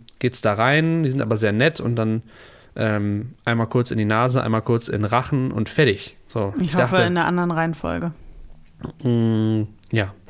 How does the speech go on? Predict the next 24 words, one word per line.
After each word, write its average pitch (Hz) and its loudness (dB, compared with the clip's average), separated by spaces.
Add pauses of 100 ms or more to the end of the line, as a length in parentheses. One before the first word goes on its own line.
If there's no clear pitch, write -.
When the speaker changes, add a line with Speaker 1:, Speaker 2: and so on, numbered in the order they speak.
Speaker 2:
Okay. 165 -2
Speaker 1:
Und, 127 0
äh, 120 2 (1800)
das 135 0
war 143 6
überhaupt 151 2
nicht 175 0
schlimm. 175 2
Ich 107 -4
dachte 135 0
vorher 131 2
so 123 0
alle 123 2
mal, 120 0
"Oh, 151 2
dann 120 -4
die 117 -2
rühren 127 2
dir 123 2
da 123 2
im 117 0
Rachen 127 0
rum" 131 2
und, 113 0